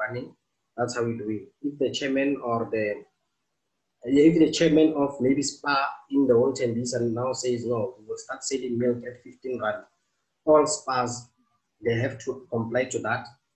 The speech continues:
through the help of the managers, because each and every Spar has its own manager. Then you have the directors. So the directors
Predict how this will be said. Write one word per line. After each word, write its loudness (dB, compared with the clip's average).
through 4
the 4
help -2
of -4
the -2
managers, -8
because -4
each -8
and 0
every -6
Spar -6
has -6
its -18
own -8
manager. -12
Then 8
you 6
have 0
the 2
directors. -4
So -10
the -4
directors 0